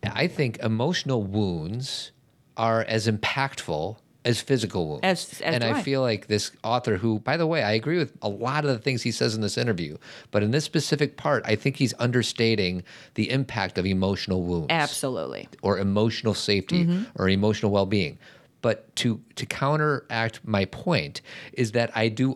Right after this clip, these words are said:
Speaker 1: also think that we do need to create, as a society,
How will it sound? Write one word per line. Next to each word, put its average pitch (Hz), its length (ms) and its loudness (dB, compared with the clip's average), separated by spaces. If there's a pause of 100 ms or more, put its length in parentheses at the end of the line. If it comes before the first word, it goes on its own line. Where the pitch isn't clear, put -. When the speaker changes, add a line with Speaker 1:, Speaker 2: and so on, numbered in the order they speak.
Speaker 1:
also 147 520 2
think - 600 -8 (320)
that 113 180 0
we 110 260 2
do 139 360 0
need 147 280 2
to 123 160 2
create, 117 760 2 (280)
as 110 180 0
a 107 40 2
society, 95 840 0